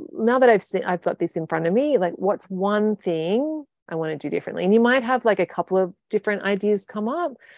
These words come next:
but I encourage you to just go, okay, if you've got a few that come up, like, maybe you might think, um, you know, "I haven't been planning my treats," or, "I haven't been putting,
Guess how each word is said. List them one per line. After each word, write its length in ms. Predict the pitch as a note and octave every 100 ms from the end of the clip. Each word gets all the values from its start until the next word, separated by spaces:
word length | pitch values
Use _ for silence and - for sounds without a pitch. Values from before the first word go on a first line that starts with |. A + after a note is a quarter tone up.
| _ -
but 120 | F#3
I 20 |
encourage 420 | G3 G3+ A#3 C4
you 80 | C4+
to 100 | B3
just 240 | G3+ G3 -
go, 80 | E3+
okay, 280 | - F3 E3 _ _ _ _ -
if 120 | G#3 G3
you've 80 |
got 160 | F#3+ G3
a 60 | F#3
few 580 | - G#3+ G#3 E3 D#3 E3
that 140 | E3+
come 180 | - D#3+
up, 160 | D#3 E3+
like, 220 | E3 E3
maybe 260 | F3 E3+
you 200 | F3 E3+ D#3+
might 260 | E3+ E3 -
think, 420 | F3+ D#3+ D#3 - - -
um, 380 | F3 D#3+ D3 -
you 100 | F3+
know, 60 | D#3
"I 200 | D#3+ D#3
haven't 220 | G#3 F3+
been 160 | F#3
planning 280 | E3+ D#3+ D#3+
my 60 | D3+
treats," 420 | - E3 D#3 -
or, 100 | D#3
"I 60 | D3+
haven't 260 | F3 E3
been 260 | D#3 D#3+ D3+
putting, 320 | D#3+ D#3+ D3+